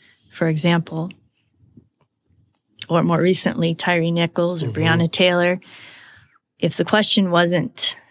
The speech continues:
Speaker 1: uh, was it reasonable, but rather, was it necessary and proportionate?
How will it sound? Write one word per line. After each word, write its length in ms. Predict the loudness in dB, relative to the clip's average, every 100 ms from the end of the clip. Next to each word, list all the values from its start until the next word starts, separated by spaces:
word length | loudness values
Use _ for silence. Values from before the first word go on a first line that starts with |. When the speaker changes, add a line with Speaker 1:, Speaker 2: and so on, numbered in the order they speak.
| _ _ _
Speaker 1:
uh, 360 | -10 -8 -8 -12 -20 _
was 200 | 0 2
it 100 | 0
reasonable, 680 | 0 2 2 0 -4 -8 -8 -16 _ _ _ _
but 140 | -4
rather, 440 | 2 2 2 0 -2
was 160 | -4 -2
it 60 | 0
necessary 640 | 0 -2 -4 -4 -4 -4
and 120 | -6
proportionate? 680 | -8 -4 0 2 0 -2 -8